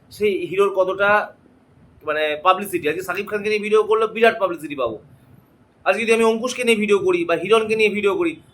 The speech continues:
পাঁচশো ভিউজ উঠবে না, পাঁচশো ভিউজ উঠবে না। হয়তো আমি এটা YouTube-এ ছেড়েছি, YouTube-এ হয়তো বেশি ভিউজ পাবো না, কিন্তু এটা যদি Facebook-এ ছে-, Facebook-এ যখন ছাড়বো এটা হচ্ছে এক মিলিয়ন চলে যাবে। আগেরটা, আগে একটা ভিডিও ছেড়েছিলাম, স-, সত্তর আশি কে মেরে দিয়েছে। আমার একটা পেজ থেকে ছেড়েছে, সেও সাড়ে পাঁচ ছ লাখ টাকা ভিউজ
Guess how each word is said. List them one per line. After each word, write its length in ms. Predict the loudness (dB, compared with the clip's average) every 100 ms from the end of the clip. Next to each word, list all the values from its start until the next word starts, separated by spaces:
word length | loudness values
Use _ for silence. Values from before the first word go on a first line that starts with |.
| -2
পাঁচশো 320 | 0 0 -4
ভিউজ 240 | -2 -2 0
উঠবে 240 | -2 -2
না, 80 | -4
পাঁচশো 520 | 0 2 2 0 -6
ভিউজ 200 | -4 -2
উঠবে 260 | -2 -2 -4
না। 180 | -6 -14 -20 _ _ _ -2
হয়তো 180 | 2 4
আমি 100 | 2
এটা 80 | 2
YouTube-এ 440 | -2 -6 -4 -2
ছেড়েছি, 340 | 4 4 2 -6
YouTube-এ 240 | 0 4
হয়তো 160 | 4 2
বেশি 220 | 0 -2
ভিউজ 240 | -8 -6
পাবো 240 | 0 0 2
না, 100 | 0 -2 _ _ _ -8
কিন্তু 100 | 0
এটা 120 | 2
যদি 200 | 2 2
Facebook-এ 340 | 0 -2 -2 0
ছে-, 400 | 2 2 0 -6 -6
Facebook-এ 320 | -8 0 2
যখন 200 | 2 2
ছাড়বো 340 | 2 2 4
এটা 200 | 4 4
হচ্ছে 200 | 4 4
এক 220 | 2 2 0
মিলিয়ন 360 | -2 0 0 0
চলে 200 | -2 0
যাবে। 140 | 4
আগেরটা, 320 | 4 4 2
আগে 200 | 2 2
একটা 160 | 0 -2
ভিডিও 220 | -2 -4
ছেড়েছিলাম, 460 | -2 -4 -2 -4 -6 -16 _ _ -20
স-, 320 | -4 0 0
সত্তর 260 | -2 -2 0
আশি 160 | 0 2
কে 120 | 2
মেরে 220 | 4 2
দিয়েছে। 320 | 2 0 2
আমার 160 | 2 2
একটা 220 | 0 -2
পেজ 280 | 0 -2 -2
থেকে 200 | -4 -2
ছেড়েছে, 420 | 0 2 2 2
সেও 320 | 0 -2 0
সাড়ে 200 | 0 -2 -2
পাঁচ 180 | -6
ছ 40 | -4
লাখ 280 | -4 -6 -8
টাকা 140 | -14
ভিউজ 280 | -10 -12